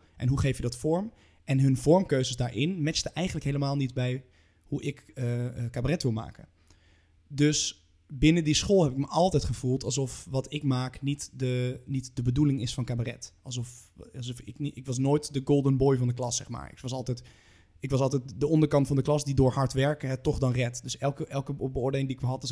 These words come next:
ik weer tegenover de directrice. En zo, "Ja, ja, ja, goed, ja, Andries, ja." Weet je wel, dus dat, ik had, dus dat heeft vrij diep gezeten, ja. Ehm,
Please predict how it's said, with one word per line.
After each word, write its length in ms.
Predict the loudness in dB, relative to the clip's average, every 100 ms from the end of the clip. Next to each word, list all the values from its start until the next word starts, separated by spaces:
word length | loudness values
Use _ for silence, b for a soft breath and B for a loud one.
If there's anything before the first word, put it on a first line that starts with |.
| -8
ik 60 | -8
weer 100 | -6
tegenover 240 | -6 -6
de 60 | -4
directrice. 580 | -6 -4 -6 -6 -8 -12 b b b b b -14
En 80 | -12
zo, 60 | -10
"Ja, 280 | -10 -12 -12
ja, 260 | -10 -10 -12
ja, 100 | -16
goed, 320 | -12 -10 -10
ja, 280 | -10 -10 -12 -8
Andries, 400 | -8 -6 -12 -12
ja." 200 | -14 2 2 2 b b b b
Weet 120 | -4 0
je 60 |
wel, 100 | 2
dus 80 | 0
dat, 160 | -6 -6
ik 100 | -8
had, 180 | -8 -12 -6
dus 180 | -2
dat 160 | -2 -2
heeft 260 | -4 -6 -4
vrij 260 | -4 -2
diep 260 | -2 -2 -2
gezeten, 480 | -2 0 2 0 -6
ja. 200 | -10 -18 _ B B B B B B -8
Ehm, 440 | -2 0 0 -2